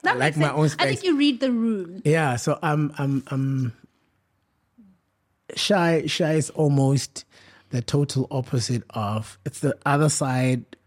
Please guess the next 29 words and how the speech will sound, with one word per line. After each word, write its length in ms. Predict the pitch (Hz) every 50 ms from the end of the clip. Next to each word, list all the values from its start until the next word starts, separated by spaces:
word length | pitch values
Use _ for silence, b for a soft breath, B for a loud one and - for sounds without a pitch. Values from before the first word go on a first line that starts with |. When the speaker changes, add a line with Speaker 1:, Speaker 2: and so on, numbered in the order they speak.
| _ _ _
Speaker 2:
of 340 | - 113 110 110 - - - - _ -
proud. 500 | - - 117 85 - - - _ - - -
Speaker 1:
Oh, 360 | - 208 208 208 214 208 208 - _ _ _ - 202
okay. 500 | 214 226 220 - - 202 175 165 160 156 _ _ _ _ _ - -
Okay. 160 | 208 254 127
Speaker 2:
Yeah. 300 | - 110 - 92 107 113 - b b b b b -
Speaker 1:
Okay. 340 | 277 294 - - 233 202 196
Speaker 2:
Um, 440 | 208 - 104 117 117 - - - - _
so 220 | - - - - 156
it, 140 | 139 131 127 - - -
it 100 | 131 -
feels 240 | - - 190 165 151
like 160 | 156 143 127
the 100 | 131 131
same 340 | - - 151 139 135 139 135
thing 320 | - - 135 123 123 123 120
to 120 | - 127
me. 280 | 117 120 120 110 92 87 85
Like, 160 | 107 117 120
so 100 | - 240 -
Speaker 1:
Okay. 120 | - 226 202
Speaker 2:
I'm 60 | 170
not 140 | 131 123 117
shy. 280 | - - 98 76 107 131
Speaker 1:
Okay. 260 | 262 320 - 285 294 269 - - - -
Not 160 | 226 208 214
shy. 160 | 131 123 117
Speaker 2:
Um, 320 | 117 113 113 110 110 110 b b b b b b b b b b b b b b b _ _ - -
um, 500 | 113 110 110 110 110 117 131 135 135